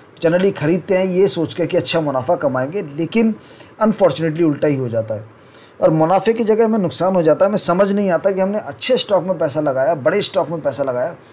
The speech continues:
लेकिन वो पैसा डूब गया। But दोस्तों, याद रखिए कि ये market बहुत ही,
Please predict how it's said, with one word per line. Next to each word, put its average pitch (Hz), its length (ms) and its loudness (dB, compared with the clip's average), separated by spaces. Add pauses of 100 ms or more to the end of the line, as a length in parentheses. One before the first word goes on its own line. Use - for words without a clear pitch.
(340)
लेकिन 139 240 -4
वो 170 100 0
पैसा 131 280 -2
डूब 127 260 -4
गया। 107 180 -14 (720)
But 160 80 0
दोस्तों, 196 280 2
याद 185 240 4
रखिए 185 220 -2
कि 214 100 -8
ये 220 120 -2
market 165 400 -2
बहुत 139 420 -4
ही, 226 240 -4